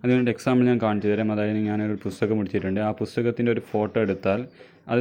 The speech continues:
തന്നെ, അത് നമ്മ ഒന്ന് ഫോട്ടോ എടുക്കേണ്ട ആവശ്യമില്ല. അതൊന്ന് ഓട്ടോമാറ്റിക്കായി നമ്മ ഒന്ന് സെറ്റ് ചെയ്ത് കൊടുത്താൽ, ഏ, സെറ്റ് ചെയ്ത ശേഷം ഒന്ന് ആ സ്ക്രീനിൽ ടച്ച് ചെയ്താൽ തന്നെ നിങ്ങളിപ്പോൾ കാണുന്ന സാ-, കാണാൻ സാധിക്കുന്ന പോലെ ആ ഒരു ഫോട്ടോ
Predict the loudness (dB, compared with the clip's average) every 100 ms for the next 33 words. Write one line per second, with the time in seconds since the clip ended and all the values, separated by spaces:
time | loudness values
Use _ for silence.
0 | 2 2 2 0 -2 0 0 2 2 0
1 | 0 0 0 2 0 2 2 2 0 -2
2 | 0 0 0 -2 -2 -2 -2 -2 -2 -2
3 | -2 -2 -2 0 -2 -2 0 2 2 0
4 | -2 0 0 0 -4 -6 -14 -20 _ -4
5 | -2 -2 -4 -18 -20 -20 -8 -6 -6 -2
6 | 2 4 4 2 0 2 0 0 -4 -4
7 | 0 2 2 0 -2 2 2 2 -2 -2
8 | -2 -2 -4 -4 -6 -4 -2 -2 -4 -6
9 | -6 -2 -2 0 -2 -2 -4 -4 -6 -8
10 | -12 -20 -10 -2 0 0 0 0 2 2